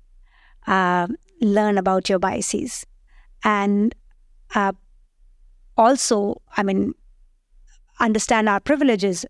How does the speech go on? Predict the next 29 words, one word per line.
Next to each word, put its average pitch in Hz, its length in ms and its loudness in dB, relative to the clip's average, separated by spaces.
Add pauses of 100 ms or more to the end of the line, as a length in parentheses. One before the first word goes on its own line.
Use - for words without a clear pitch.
as 226 200 0
well 294 140 4
as 180 120 0
biases. - 520 -6
All 302 240 4
of 294 160 0
us 240 180 2
may 220 120 2
have 214 180 0
certain 208 340 0
privileges 190 520 0
and 185 140 -2
certain 196 560 0 (400)
biases, 208 360 2
and 190 120 2
we 190 60 0
need 190 200 0
to 202 100 0
have, 190 300 -2 (340)
identify 202 520 0
our 202 100 2
blind 240 340 2
spots - 360 -4
where, 208 320 0 (540)
uh, 202 360 -4 (260)
we 196 140 0
may 247 160 4
be 247 140 4
making, 196 480 0